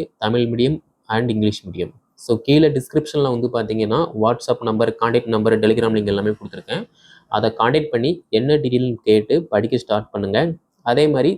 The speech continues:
தமிழ் மீடியம் சிலபஸுமே வந்து பாத்தீங்கன்னா, டெஸ்ட் பேஜ் குரூப்ல வந்து அப்டேட் பண்ணியிருக்கோம்.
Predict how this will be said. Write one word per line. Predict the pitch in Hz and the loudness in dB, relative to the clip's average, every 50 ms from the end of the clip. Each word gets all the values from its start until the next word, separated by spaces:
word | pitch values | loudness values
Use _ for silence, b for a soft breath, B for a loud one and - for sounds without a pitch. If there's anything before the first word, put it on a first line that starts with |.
| - _ | -4 _
தமிழ் | - 117 120 135 156 165 | -4 0 2 4 4 4
மீடியம் | 165 160 151 156 156 151 | 4 4 2 0 -2 -2
சிலபஸுமே | 151 - 135 139 143 143 139 139 - 135 135 135 | 0 2 2 2 2 2 0 -2 -2 -2 0 0
வந்து | 127 117 120 120 | 0 -2 -2 -2
பாத்தீங்கன்னா, | 120 117 113 113 107 107 113 139 | -2 -2 -2 -2 -4 -4 -4 -4
டெஸ்ட் | 139 135 120 - - - | -2 -4 -4 -4 -4 -2
பேஜ் | 131 127 123 123 | -2 0 0 0
குரூப்ல | 110 120 113 - 110 107 | -2 -4 -4 -2 0 0
வந்து | 104 104 107 113 | 0 0 0 0
அப்டேட் | 110 104 - - 113 110 | 0 0 0 -2 -4 -4
பண்ணியிருக்கோம். | - 104 98 95 95 - - 160 220 | -4 -6 -6 -4 -2 2 2 2 2